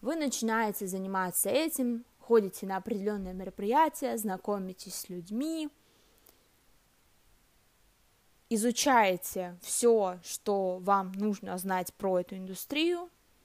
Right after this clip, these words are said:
и шаг, наверное, три, вы смотрите вакансии, вы отправляете своё резюме, которое вы так тщательно сделали, и вы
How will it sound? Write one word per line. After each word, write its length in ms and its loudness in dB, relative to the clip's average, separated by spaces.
и 260 -4
шаг, 340 2
наверное, 520 -2
три, 420 0
вы 420 0
смотрите 800 -6
вакансии, 1000 0
вы 460 -2
отправляете 800 4
своё 340 -2
резюме, 520 0
которое 480 -2
вы 340 -4
так 180 -8
тщательно 760 -4
сделали, 760 -2
и 200 -2
вы 340 2